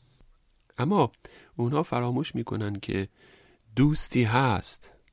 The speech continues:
که نزدیکتر از یک برادره و اون دوست خداوند عیسی مسیحه. البته دوستانی هست در این جهان که ما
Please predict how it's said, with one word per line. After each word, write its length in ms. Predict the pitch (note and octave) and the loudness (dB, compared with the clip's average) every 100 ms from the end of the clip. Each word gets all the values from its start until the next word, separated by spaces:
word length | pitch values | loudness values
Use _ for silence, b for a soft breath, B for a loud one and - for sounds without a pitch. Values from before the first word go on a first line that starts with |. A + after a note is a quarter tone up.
| _ _ _ _ _ - | _ _ _ _ _ -4
که 120 | F#2+ | 0
نزدیکتر 880 | G2 G2 F#2+ F#2 G2+ F2+ - C3 A#2 | 2 4 2 2 -2 -4 -2 0 2
از 240 | F#2+ A2+ | 2 0
یک 220 | F#2+ - | -2 0
برادره 480 | - F2+ F2 F#2 F#2 | -2 -2 -2 -2 -4
و 80 | F2+ | -2
اون 240 | F#2 G2+ | -2 -2
دوست 260 | G2 G2 - | -2 -2 -2
خداوند 440 | F2+ F2 F2 F#2 | -4 -2 -2 -2
عیسی 360 | - F2 F2 F2+ | -4 -4 -2 0
مسیحه. 460 | F#2 F2+ C3 A#2 - - - _ _ _ - | 0 2 2 2 -2 -12 -20 _ _ _ -2
البته 360 | G#2+ G#2 G#2 B2+ | 0 2 2 2
دوستانی 640 | A2+ G2+ - C3 B2 A2+ | 2 2 2 4 4 4
هست 560 | A#2 A2 A#2 - - _ _ - | 4 2 0 -6 -16 _ _ -2
در 140 | G2+ | 2
این 140 | G2 | 2
جهان 360 | G2 G2+ A2 B2+ | 2 4 4 2
که 120 | A2 | 2
ما 380 | G2 A2+ B2+ | 4 4 4